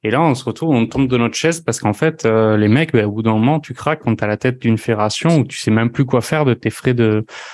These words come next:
de, de présidence et de tes frais de bouche, et cetera.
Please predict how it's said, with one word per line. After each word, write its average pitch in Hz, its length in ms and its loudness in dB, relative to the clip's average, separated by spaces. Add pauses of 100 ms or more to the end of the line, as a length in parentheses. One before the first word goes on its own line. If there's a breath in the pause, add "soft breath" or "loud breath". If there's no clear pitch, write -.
(240 loud breath)
de, 107 300 2
de 110 100 0
présidence 113 720 0
et - 20 2
de 127 60 -12
tes 107 140 -2
frais - 200 -2
de 107 80 -8
bouche, 127 260 -2
et 123 60 0
cetera. - 400 -4